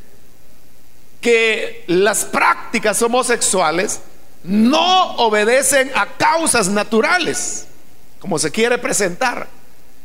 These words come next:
sino que al contrario, el lesbianismo es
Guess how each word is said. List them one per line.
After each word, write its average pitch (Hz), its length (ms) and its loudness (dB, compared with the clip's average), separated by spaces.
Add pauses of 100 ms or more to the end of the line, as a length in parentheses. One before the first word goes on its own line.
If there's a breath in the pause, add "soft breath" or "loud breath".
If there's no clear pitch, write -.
(400)
sino 240 380 2
que 330 120 0
al 226 300 0
contrario, 277 840 0 (2000)
el 170 200 0
lesbianismo 320 1160 0 (760)
es 262 680 2